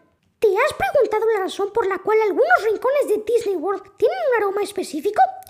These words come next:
Bueno, ya no te tienes que preguntar más. Existen unas famosas máquinas llamadas Smelly Tizer que distribuyen una esencia a lo largo y ancho del parque, así como se huelen las galletas recién horneadas en una calle con panadería.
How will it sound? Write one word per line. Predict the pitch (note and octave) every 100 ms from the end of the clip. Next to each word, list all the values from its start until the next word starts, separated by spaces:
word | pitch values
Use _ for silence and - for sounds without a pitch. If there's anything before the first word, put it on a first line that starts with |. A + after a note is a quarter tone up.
| -
Bueno, | - C5 G#4 C4 - - -
ya | C#5+
no | G5+ G5
te | A4
tienes | B4 C5+ -
que | A4
preguntar | A4 G4 E4+ G4+ F#4+
más. | B4+ C#5+ - - _ _ _ _ _ -
Existen | G#4+ G#4+ C5 - A4
unas | C#5+ E5+
famosas | A4 G#4+ G#4 F4
máquinas | G4 F#4+ G#4+ C5+ -
llamadas | F#4+ A4+ F#4+
Smelly | A3 - A4+ E5 E5+
Tizer | A#4 G#4 E4+ C#4+ - -
que | -
distribuyen | F#5 - B4+ G4+ A4 G#4
una | G#4 A4+
esencia | - A4 G#4+
a | G#4+ G#4+
lo | F4+
largo | A4 C#5 A4+
y | G#4
ancho | G#4+ F4
del | F4
parque, | - D5 F4+
así | G#3+ _ _ _ - A#4+ A#4 D#5
como | - G5+
se | A4+
huelen | A4 A#4 D5 C5+
las | F4+
galletas | G#4 F4+ G4+ B4
recién | G4+ - G#4+
horneadas | A#4 F#4 G4 G4 - G#4+
en | G4
una | A4 A4+
calle | A4+ A4 C#5+
con | D5
panadería. | C#5+ C#5 D5 B4+ G4 A#3+